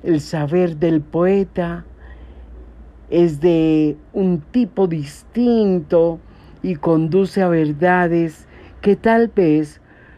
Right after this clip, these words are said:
puedan ser comunicadas como un derecho humano fundamental.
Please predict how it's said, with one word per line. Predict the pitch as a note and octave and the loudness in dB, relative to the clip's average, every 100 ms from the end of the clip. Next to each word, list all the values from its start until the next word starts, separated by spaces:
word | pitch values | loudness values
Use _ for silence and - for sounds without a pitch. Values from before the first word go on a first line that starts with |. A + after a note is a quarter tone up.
| - - | -20 0
puedan | F#3+ E3+ D3+ D3+ | 2 4 4 0
ser | D3+ - G#3 F3+ - | -2 0 0 0 -2
comunicadas | D3+ D3+ D3+ D3 F3+ E3+ D#3+ D#3 D#3+ D3+ - - - - | -2 0 0 -2 -2 0 2 0 0 -6 -20 -20 -20 -6
como | - F3 D#3+ F3 - _ | 0 2 2 0 -2 _
un | A#3+ A#3 F3+ D3 C3 | 0 2 2 0 -2
derecho | D#3 D#3 F3 E3+ - D3+ | -2 0 -2 -4 -4 0
humano | D3 D3+ E3+ D#3 D3+ D#3 - _ - - | 0 0 -2 0 0 -2 -6 _ -20 -8
fundamental. | F#3 F#3 D#3+ D3+ C#3+ C#3+ C#3+ C#3+ - D3+ D3+ D3 D#3+ | 0 0 2 0 0 0 0 -2 -4 -2 -2 -4 -8